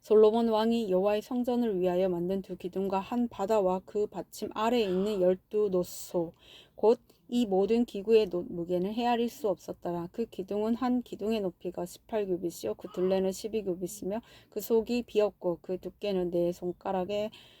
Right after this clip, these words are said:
손가락 두께이며 기둥 위에 놋머리가 있어 그 높이가 다섯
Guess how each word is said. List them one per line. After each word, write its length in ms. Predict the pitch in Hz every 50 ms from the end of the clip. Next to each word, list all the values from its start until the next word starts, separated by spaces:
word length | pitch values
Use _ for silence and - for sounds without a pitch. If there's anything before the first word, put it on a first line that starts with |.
| _ _ _ _ _ _ _
손가락 540 | _ - 240 240 - - 233 233 233 226 214
두께이며 640 | - 175 - - - 196 190 180 180 185 185 190 190
기둥 340 | - 185 175 190 196 185 185
위에 160 | 202 214 214
놋머리가 560 | 185 175 175 185 196 208 202 202 190 180 175
있어 320 | 170 160 - - - 202
그 240 | 190 - - 202 196 185
높이가 500 | 190 180 - _ - 214 190 180 185 185
다섯 300 | 185 185 170 180 196 185